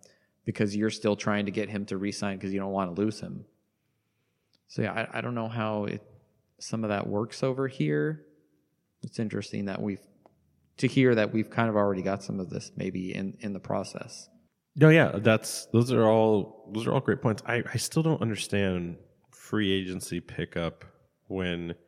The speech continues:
Speaker 2: your league is off cycle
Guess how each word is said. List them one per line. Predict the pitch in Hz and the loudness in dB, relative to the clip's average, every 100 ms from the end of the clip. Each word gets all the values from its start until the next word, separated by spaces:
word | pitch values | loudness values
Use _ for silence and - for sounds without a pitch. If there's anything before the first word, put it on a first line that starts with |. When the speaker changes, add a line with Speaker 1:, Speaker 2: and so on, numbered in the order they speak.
| _ _ _ _ _ _ _ | _ _ _ _ _ _ _
Speaker 2:
your | - 87 95 92 90 90 87 87 - - _ _ _ | -10 -2 0 2 2 2 0 -2 -6 -20 _ _ _
league | 98 101 110 95 90 - - | -4 -4 -2 -4 -6 -8 -4
is | 90 87 - - | -2 -2 -6 -6
off | 95 95 - - | -4 -4 -6 -18
cycle | - - 87 90 104 104 104 | -16 -6 -4 -2 0 0 0